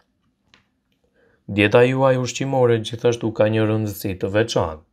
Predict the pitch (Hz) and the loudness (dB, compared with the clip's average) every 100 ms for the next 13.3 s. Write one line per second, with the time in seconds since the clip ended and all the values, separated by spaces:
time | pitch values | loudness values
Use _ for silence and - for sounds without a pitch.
0 | _ - - - - - 101 95 98 110 | _ -20 -20 -18 -10 -6 0 2 4 2
1 | 117 110 107 - 110 - 113 107 104 - | 0 0 -2 -4 -8 -2 0 2 0 -4
2 | 107 98 110 110 107 - 113 107 98 98 | -4 -2 0 0 -2 -4 -4 -2 -4 -6
3 | 90 - 104 117 101 90 87 87 - - | -4 -4 -2 -2 0 2 0 -2 -8 -20
4 | _ - 98 104 107 101 104 110 117 107 | _ -6 -2 0 0 0 -2 -2 0 0
5 | 110 104 98 107 120 117 - 90 78 - | -2 -2 -4 -4 -2 -2 -4 -10 -10 -16
6 | _ _ _ - 95 90 87 92 92 107 | _ _ _ -10 -4 -2 -2 -4 0 0
7 | 110 - 110 107 107 107 101 104 107 - | 0 0 0 0 0 -4 -6 -2 -2 -4
8 | 104 101 98 - 110 107 101 95 95 107 | -4 -4 -6 -8 -6 -6 -6 -8 -6 -2
9 | 107 - 98 90 95 101 107 104 95 90 | -2 -4 -6 -4 -4 -4 -2 -2 0 -4
10 | - - _ - 101 98 98 107 113 101 | -10 -20 _ -6 -4 -2 -2 0 0 0
11 | 95 98 107 - 107 82 82 _ _ _ | 0 0 -2 -4 -6 -6 -8 _ _ _
12 | - 92 - 110 110 - 107 107 110 107 | -12 -6 -4 -2 -2 -4 -2 0 2 0
13 | 101 - | -4 -6